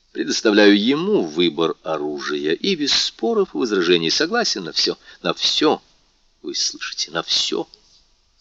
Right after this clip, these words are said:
Даже на дуэль по жребию, что всегда нелепо, но со мной дело другое. Я уверен, что выйду победителем". "Вы уверены?" —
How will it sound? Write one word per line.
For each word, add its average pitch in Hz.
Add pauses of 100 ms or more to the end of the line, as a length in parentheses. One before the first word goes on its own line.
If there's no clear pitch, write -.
(260)
Даже 117
на 113
дуэль 104
по 104
жребию, 82
что -
всегда 90
нелепо, 85
но 85
со 90
мной 92
дело 87
другое. 85 (1300)
Я 131
уверен, 143
что 80
выйду 76
победителем". 69 (1040)
"Вы 98
уверены?" — 101